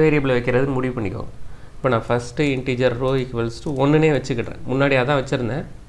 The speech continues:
அதனால அதே வச்சுக்கிட்டேன். அதே வச்சுட்டு இந்த இடத்துல column less than or equals to row. அப்போ ரோவோட value ஒன் தானே? அப்படி ஒண்ணா இருக்கும்போது எனக்கு five print ஆகணும். அடுத்த line போயிடணும். அடுத்த line போன, போகும்போது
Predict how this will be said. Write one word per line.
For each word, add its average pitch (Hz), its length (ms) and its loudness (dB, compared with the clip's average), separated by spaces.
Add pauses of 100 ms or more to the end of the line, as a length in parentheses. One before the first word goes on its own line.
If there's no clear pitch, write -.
(840)
அதனால 117 240 2 (120)
அதே 117 180 2
வச்சுக்கிட்டேன். 101 440 -6 (600)
அதே 139 220 4
வச்சுட்டு 151 340 0
இந்த 135 120 4
இடத்துல 139 220 0 (120)
column 131 380 4
less 123 180 0
than 131 160 2
or 123 120 -2
equals 120 360 -4
to 156 60 2 (140)
row. 139 180 4 (360)
அப்போ 147 200 2
ரோவோட 170 300 6
value 156 260 2
ஒன் 147 180 2
தானே? 120 160 0 (580)
அப்படி 139 180 2 (100)
ஒண்ணா 170 240 4
இருக்கும்போது 139 380 0
எனக்கு 147 240 0
five 135 260 2
print 120 300 -4
ஆகணும். 107 280 -6 (380)
அடுத்த 139 260 0
line 123 240 -2
போயிடணும். 117 380 -8 (760)
அடுத்த 165 220 4
line 165 240 6
போன, 165 240 6 (160)
போகும்போது 160 480 4